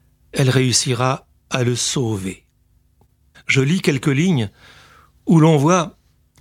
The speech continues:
comment la grand-mère trouve dans les proverbes de sa culture, comme ce beau proverbe, «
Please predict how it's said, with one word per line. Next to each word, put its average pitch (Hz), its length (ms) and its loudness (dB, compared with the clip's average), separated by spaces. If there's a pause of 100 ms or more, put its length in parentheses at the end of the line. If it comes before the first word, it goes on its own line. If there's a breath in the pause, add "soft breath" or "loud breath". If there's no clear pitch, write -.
(120)
comment 175 300 0
la 156 120 0
grand-mère 147 540 -4
trouve 131 540 -2 (640 soft breath)
dans 147 140 2
les 139 120 0
proverbes 160 580 0
de 131 100 -2
sa 143 180 -2
culture, 165 760 -2 (420)
comme 135 200 2
ce - 160 0
beau 123 220 0
proverbe, « 131 540 -2